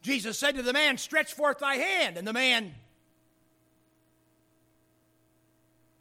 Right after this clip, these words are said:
stretched forth his hand.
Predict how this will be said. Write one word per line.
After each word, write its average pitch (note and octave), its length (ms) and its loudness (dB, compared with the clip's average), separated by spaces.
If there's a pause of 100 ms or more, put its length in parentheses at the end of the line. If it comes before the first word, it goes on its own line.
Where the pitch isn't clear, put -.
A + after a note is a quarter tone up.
(960)
stretched C4+ 400 -2
forth C4 240 2
his C#4+ 140 -4
hand. F4+ 480 0